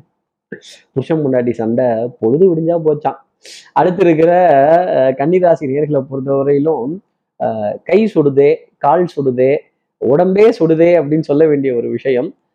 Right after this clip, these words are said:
கொஞ்சம் உஷ்ணம் சம்பந்தப்பட்ட உபாதைகள் அப்படிங்கிறது ஜாஸ்தி இருக்கும். அங்கங்கே கொப்பளங்கள், சின்ன சின்ன கொழுப்பு சம்பந்தப்பட்ட கட்டிகள் வருவதற்கான தாக்கம் அப்படிங்கிறது இருக்கும்.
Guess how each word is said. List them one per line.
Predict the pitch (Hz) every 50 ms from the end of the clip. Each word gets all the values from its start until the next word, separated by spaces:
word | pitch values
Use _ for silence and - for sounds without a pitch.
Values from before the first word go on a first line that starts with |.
| _ _ _
கொஞ்சம் | _ 208 208 196 190 156 139 143 165
உஷ்ணம் | 160 - 233 220 214
சம்பந்தப்பட்ட | 180 180 165 160 165 165 156 156 147 143 135
உபாதைகள் | 131 127 139 147 160 160 156 151 147 156 143 120
அப்படிங்கிறது | 117 123 127 131 131 120 113 113 110
ஜாஸ்தி | 127 131 107 - _ 131
இருக்கும். | 117 110 123 175 185
அங்கங்கே | - 139 147 147 147 156 160 156 -
கொப்பளங்கள், | 143 131 - 165 160 156 143 131 123 123 127 123
சின்ன | - 147 151 151
சின்ன | 147 - 139 131 120 113 110 110
கொழுப்பு | - 147 156 165 165 170
சம்பந்தப்பட்ட | 156 143 135 131 131 127 117 120 117 - 123
கட்டிகள் | 117 - 113 110 _ 147 143 143 131 123
வருவதற்கான | 113 113 113 113 110 110 110 - 101 101 98 98 98
தாக்கம் | _ 110 117 120 117 - 120 123 117
அப்படிங்கிறது | 107 101 101 107 110 110 104 101 98
இருக்கும். | 98 98 - - 139 165